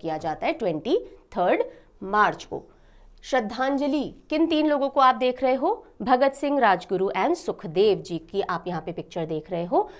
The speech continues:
So, शहीद दिवस या मार्टर्स डे या सर्वोदय दिवस या सर्वोदय डे की तरह भी इस तारीख को ऑब्जर्व किया जाता है। क्या पूरे साल हम एक ही बार, अ, मार्टर्स डे मनाते हैं? नहीं, ऐसा नहीं है। कई बार ओकेजन पे मनाया जाता है, लेकिन प्रोमिनेंट दो तारीख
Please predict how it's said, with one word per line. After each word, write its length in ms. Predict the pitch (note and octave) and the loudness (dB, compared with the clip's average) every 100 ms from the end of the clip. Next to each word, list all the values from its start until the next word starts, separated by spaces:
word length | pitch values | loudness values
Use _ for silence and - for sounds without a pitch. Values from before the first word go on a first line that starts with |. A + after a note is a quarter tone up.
| - - | -20 -4
So, 120 | B3+ | -2
शहीद 420 | - A3 C4+ E4+ | 0 0 2 2
दिवस 440 | C#4+ D4+ E4 E4 | 0 0 0 0
या 120 | C4+ C#4+ | 0 0
मार्टर्स 540 | G#3+ F#3 C#4 C#4 A#3+ | 0 -2 -4 -6 -4
डे 120 | C4+ | -4
या 240 | C#4 A#3 D4+ | -2 -2 -4
सर्वोदय 920 | - G#3+ F3+ E3 G#3 B3+ B3 C#4 C#4+ | -4 -4 -4 -2 0 0 0 0 0
दिवस 460 | F#3 F3+ G#3 G#3 | -2 -2 -4 -4
या 100 | G#3 | -6
सर्वोदय 540 | G3+ F3 E3+ F3 G#3 A3+ | -6 -6 -6 -4 -4 -4
डे 280 | D#3+ F#3+ | 0 2
की 160 | G3+ G3+ | 2 -2
तरह 240 | - E3 | -4 -4
भी 140 | D#3+ A#3 | -2 -4
इस 220 | F#3 - | -8 -8
तारीख 200 | D#3 D3+ - | -8 -6 -4
को 80 | |
ऑब्जर्व 260 | F3+ E3+ D#3+ - | -4 -2 -6 -6
किया 160 | D#3+ | -8
जाता 260 | - - - | -8 -12 -14
है। 60 | - - - - | -20 -20 -20 0
क्या 100 | F#4+ | 2
पूरे 220 | G4 F4+ F#4 | 4 2 2
साल 200 | F4+ F4+ | 2 4
हम 120 | F4 | 2
एक 120 | - | 0
ही 60 | D#4+ | 0
बार, 240 | E4 E4+ | 2 2
अ, 320 | - A#3+ A3+ A3 G3+ A#3 | 0 0 2 0 -4 -2
मार्टर्स 340 | G#3 C#4+ C#4 | 0 0 -2
डे 100 | D4+ | -2
मनाते 340 | D4 C4 B3+ | 0 -2 -4
हैं? 100 | G#4 - - - | -10 -12 -18 -12
नहीं, 120 | D3+ E3 D#3 | -12 -12 -10
ऐसा 180 | E3+ | -6
नहीं 180 | D3 D3 | -6 -6
है। 100 | E3+ - - - - | -10 -16 -20 -20 0
कई 220 | C#4 F#4+ G#4+ | 6 6 8
बार 240 | E4 E4 | 6 6
ओकेजन 440 | D#4+ B3 A3 C4+ | 4 4 4 2
पे 100 | C#4 | 2
मनाया 360 | C#4 F#3 E3 G3+ | 2 2 2 2
जाता 300 | A3 D#3+ F#3+ | 2 0 0
है, 100 | C4+ | -2
लेकिन 220 | D#4 F#4+ | 0 0
प्रोमिनेंट 640 | F4+ C#4 G#3+ B3+ E4 G4+ D#4+ | 4 6 6 6 6 6 4
दो 180 | A3 A3 | 2 2
तारीख 320 | F3 D3 | 2 0